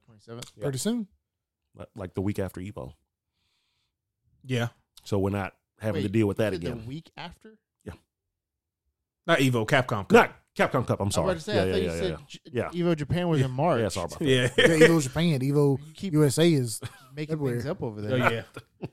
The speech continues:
Speaker 4: We do, we do Evo February first, and then we do it again in August.
Speaker 2: Mm-hmm.
Speaker 3: Yeah.
Speaker 4: That makes sense.
Speaker 3: Do it every couple months.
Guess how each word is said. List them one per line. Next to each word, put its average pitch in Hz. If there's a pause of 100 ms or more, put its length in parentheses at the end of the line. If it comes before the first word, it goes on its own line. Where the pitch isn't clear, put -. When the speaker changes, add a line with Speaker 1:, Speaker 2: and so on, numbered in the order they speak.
(140)
Speaker 4:
We 139
do, 147
we 151
do 147
Evo 135
February 127
first, 123
and 120
then 120
we 120
do 123
it 113
again 123
in 120
August. 131
Speaker 2:
Mm-hmm. 117
Speaker 3:
Yeah. 120 (680)
Speaker 4:
That 143
makes 113
sense. - (320)
Speaker 3:
Do 202
it 135
every 113
couple 101
months. 101